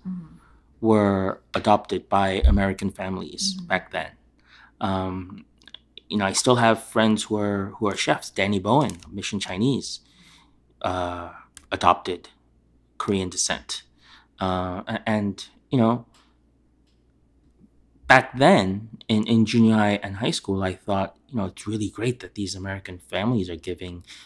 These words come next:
Speaker 2: these Korean children a, a great opportunity, a loving family.
Speaker 1: Mm.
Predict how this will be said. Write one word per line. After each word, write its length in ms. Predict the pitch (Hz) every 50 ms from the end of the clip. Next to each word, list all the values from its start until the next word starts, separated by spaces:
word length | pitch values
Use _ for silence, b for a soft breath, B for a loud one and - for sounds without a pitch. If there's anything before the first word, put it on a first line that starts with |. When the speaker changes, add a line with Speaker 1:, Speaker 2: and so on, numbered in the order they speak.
| B -
Speaker 2:
these 440 | - 92 90 90 85 82 - - -
Korean 320 | - - - 95 95 90
children 520 | 82 - - 98 101 98 95 85 85 85 82 82 -
a, 80 | - 90 87 - -
a 40 | -
great 240 | - 95 95 92 95
opportunity, 640 | 92 92 - 87 78 - - 101 113 131 113 98 90
a 80 | 87
loving 300 | 87 87 90 - - 90
family. 500 | - - - 117 120 110 85 64 67 - _ B B
Speaker 1:
Mm. 40 | 185